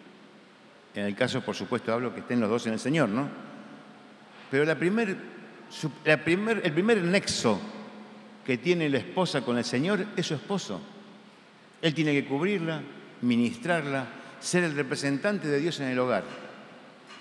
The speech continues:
Ella, como ayuda idónea, también va a ser el respaldo del marido. Ambos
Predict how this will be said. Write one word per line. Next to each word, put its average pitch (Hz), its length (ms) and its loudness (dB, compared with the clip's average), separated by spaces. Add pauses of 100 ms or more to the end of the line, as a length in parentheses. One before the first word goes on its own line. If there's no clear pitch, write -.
(1600)
Ella, 202 300 6
como 156 160 2
ayuda 175 240 4
idónea, 196 540 4
también 165 760 2 (240)
va 135 40 0
a 131 40 0
ser 160 200 2
el 139 60 2
respaldo 131 520 -2
del 123 120 0
marido. 117 360 0 (1800)
Ambos 214 640 2